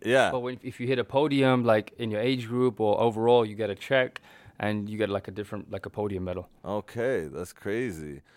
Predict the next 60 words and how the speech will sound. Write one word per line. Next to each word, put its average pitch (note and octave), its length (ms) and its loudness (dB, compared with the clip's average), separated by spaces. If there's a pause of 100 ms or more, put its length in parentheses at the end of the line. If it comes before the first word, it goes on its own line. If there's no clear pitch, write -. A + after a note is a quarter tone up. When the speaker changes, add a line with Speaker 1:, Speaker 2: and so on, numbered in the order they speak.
(240)
Speaker 1:
So C3 200 2
now, C3 440 4
now, C3+ 520 4
like, G#2+ 300 2
what's A#2 340 2
the B2+ 160 4
biggest A2 640 0
one G#2+ 180 2
you've G2 180 -2
done? A2 220 0
Like, E2+ 120 -4
the F#2 80 -6
longest F#2+ 400 0
one? D#2 260 -10
Speaker 2:
Um, A#2+ 540 2 (200)
longest D3 380 2
one C#3+ 180 4
was B2+ 140 2
the A#2+ 120 0
Ultra B2 300 2
Beast, B2 400 -2 (100)
uh, A2 380 2
fifty-two A#2+ 480 -4
kilometers. G#2 600 -2 (320)
Speaker 1:
Jesus D3 260 -14
Speaker 2:
I've A2+ 100 -12
done A#2+ 140 -6
that A#2 100 -4
one A2+ 120 -8
Speaker 1:
Christ. - 80 -14
Speaker 2:
three A#2 180 -10
times. G#2+ 380 -10 (240)
Speaker 1:
<laughs> G3+ 500 -4
What? - 480 0 (640)
What's G3+ 360 4
wrong G#3 420 10
with C3+ 260 4
you, A2 180 -2
man? A#2+ 120 2
Speaker 2:
I C#3 100 4
just E3 280 0
did F3 120 2
it E3 120 2
in D3 120 -2
B C#3+ 180 0
C C3 320 -8
and A2+ 100 -6
it A2 100 -14
took - 240 -16
me, B2 520 -8
uh, G#2+ 320 -2
fourteen A#2 380 -10
hours. F#2+ 280 -12
Speaker 1:
Where B2 200 4
was C3+ 240 2
it C3 80 0
in G#2+ 140 -4
B F2 180 -8
C? C#2+ 240 -16
Speaker 2:
Kimberley. G#2+ 440 -2